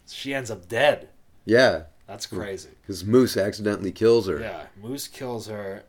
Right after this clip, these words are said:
Speaker 2: All right,
Speaker 1: and
Speaker 2: guys, there are spoilers,
Speaker 1: Yeah, spoil-, oh,
Speaker 2: so
Speaker 1: too late. Spoiler alert.
Speaker 2: <laughs>
Speaker 1: Yeah. Uh, Moose accidentally kills her, and she just lays in the yard.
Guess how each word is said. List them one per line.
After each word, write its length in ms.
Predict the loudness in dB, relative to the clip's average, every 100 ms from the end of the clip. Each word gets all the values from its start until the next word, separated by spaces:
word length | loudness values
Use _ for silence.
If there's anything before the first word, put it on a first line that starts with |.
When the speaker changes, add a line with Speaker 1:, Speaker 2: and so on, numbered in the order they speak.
| 4
Speaker 2:
All 60 |
right, 20 | 6
Speaker 1:
and 80 |
Speaker 2:
guys, 260 | 8 6 6
there 120 | 2
are 100 | 0
spoilers, 720 | -2 0 4 4 4 2 -2
Speaker 1:
Yeah, 80 | -6
spoil-, 400 | -10 -8 -6 -4
oh, 140 | -4 -4
Speaker 2:
so 80 |
Speaker 1:
too 60 | -6
late. 240 | -8 -10 -14
Spoiler 420 | -16 -14 -12 -12
alert. 240 | -12 -2
Speaker 2:
<laughs> 640 | 0 2 2 0 -2 -8 -8 _ _ -20 _ _ -16
Speaker 1:
Yeah. 40 |
Uh, 260 | -12 -12 -12 -14
Moose 220 | -16 -14
accidentally 420 | -14 -14 -16 -20 -20
kills 340 | -20 -20 -20
her, 140 | -20 -20 -20
and 100 | -20
she 140 | -18
just 200 | -16 -14
lays 360 | -12 -12 -12 -14
in 60 | -18
the 80 |
yard. 360 | -18 -16 -14 -14